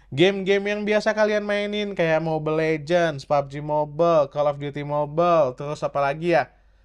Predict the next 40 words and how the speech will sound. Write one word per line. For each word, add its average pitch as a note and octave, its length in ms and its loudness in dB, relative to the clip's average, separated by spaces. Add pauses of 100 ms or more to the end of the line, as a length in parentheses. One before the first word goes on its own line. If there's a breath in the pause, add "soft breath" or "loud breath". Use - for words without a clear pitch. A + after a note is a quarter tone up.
(160)
Eh, D#3 480 4
Genshin D#3+ 400 0
Impact, F#3 560 2
Honkai E3+ 400 0
Star E3+ 320 2
Rail, F3+ 320 2
itu E3 160 -4
semuanya F3+ 320 -4
bisa E3+ 160 0
berjalan D#3+ 400 0
dengan E3 160 -4
sangat F#3 320 -2
lancar F#3+ 400 0
ya. G3 240 0 (320)
Kalau F#3+ 240 6
eFootball G3+ 480 2
gua G3 240 2
nggak G3 160 4
tahu F3 320 4
karena E3 320 0
masih D#3+ 240 -6
maintenance, D#3 640 -4
tapi D#3 320 -2
E F#3+ 240 -8
A E3+ 240 2
F E3+ 80 -6
C F#3 240 -6
bisa D#3+ 160 -2
dimainin D3+ 560 -6
dengan C#3 320 -6
cukup - 320 -10
oke A#2 560 -2
ya. C#3+ 240 2 (240 soft breath)
Meskipun E3 480 -2
frame D#3 240 -2
rate-nya E3 320 -2
mungkin D#3 320 -4
ada D3+ 160 -4
di C#3+ 80 -4
angka C#3+ 240 0